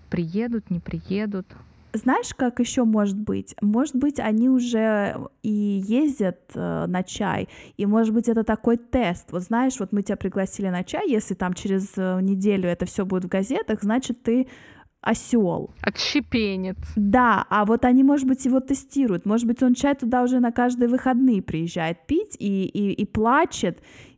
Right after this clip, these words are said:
Speaker 2: и, и рвет волосы, и грызет ногти, и, и коленки у него, знаешь,
Speaker 1: <laughs> И
Speaker 2: стерлись.
Speaker 1: ноги, он стучит челом,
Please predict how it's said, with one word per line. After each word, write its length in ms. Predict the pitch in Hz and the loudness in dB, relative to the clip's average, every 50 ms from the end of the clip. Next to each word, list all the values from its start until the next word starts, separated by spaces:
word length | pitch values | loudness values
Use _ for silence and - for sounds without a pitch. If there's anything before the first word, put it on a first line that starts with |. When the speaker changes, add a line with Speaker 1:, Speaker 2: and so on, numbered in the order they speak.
| _ _ _ - | _ _ _ -6
Speaker 2:
и, 140 | - 220 | -4 -4
и 220 | - - - 220 214 | -4 -2 0 2 2
рвет 360 | 214 220 226 247 247 247 240 - | 4 4 4 4 4 2 2 0
волосы, 800 | 233 208 214 233 277 302 311 277 226 220 - - - 175 160 - - - - - - - _ _ | 0 4 4 6 6 6 6 4 4 2 0 -4 -4 -4 -4 -4 -8 -12 -20 -20 -20 -20 _ _
и 80 | - 214 | -4 0
грызет 580 | 202 208 220 240 233 214 226 226 220 214 - | 2 4 4 4 4 4 4 4 4 4 4
ногти, 760 | 226 220 226 226 247 269 285 - - - - - 175 165 - - _ - _ _ _ _ _ _ _ _ - | 4 4 6 6 4 2 2 -2 -6 -8 -4 -4 -4 -4 -4 -8 _ -20 _ _ _ _ _ _ _ _ -4
и, 100 | - 220 - _ - - - - - _ _ - | -4 -4 -4 _ -12 -20 -20 -20 -20 _ _ -20
и 240 | - - - - 226 | -20 -10 -2 -2 0
коленки 640 | - - 240 233 240 233 247 262 285 330 302 - 311 | 2 4 4 4 4 6 6 6 6 4 4 2 4
у 80 | 285 262 | 4 6
него, 340 | 247 247 233 208 208 208 202 | 6 6 4 4 2 2 2
знаешь, 340 | 196 202 202 208 208 214 | 2 0 0 2 2 0
Speaker 1:
<laughs> 180 | 220 - - - | 0 -2 -6 -6
И 40 | - | -4
Speaker 2:
стерлись. 380 | - 214 202 196 196 240 226 | -2 0 2 4 2 2 4
Speaker 1:
ноги, 560 | 233 247 - 240 - - - - 240 226 220 208 | 4 4 4 2 0 0 -2 -2 -2 -2 -2 -2
он 540 | 202 220 208 220 214 202 202 208 196 190 - | -2 -2 -2 -2 -2 -4 -4 -6 -6 -8 -10
стучит 640 | - - - 247 233 214 - - - 233 220 - - | -14 -10 -6 -6 -6 -6 -6 -6 -6 -6 -6 -6 -8
челом, 560 | - - - 202 202 220 220 226 233 240 254 | -6 -4 -4 -2 -2 -2 -2 -2 -2 -4 -6